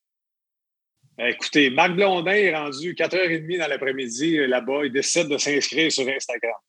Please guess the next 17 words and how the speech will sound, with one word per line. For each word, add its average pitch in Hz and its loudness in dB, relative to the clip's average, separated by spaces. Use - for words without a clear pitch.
Puis 123 6
là, 160 8
Marc, 165 6
il - -8
se 123 -4
rappelle 131 0
pas 160 0
de - -4
ses, 135 -6
ses 131 -2
mots 127 -6
de - -20
passe 147 0
nulle 143 -2
part, 143 -2
son 117 -10
mot. 120 -6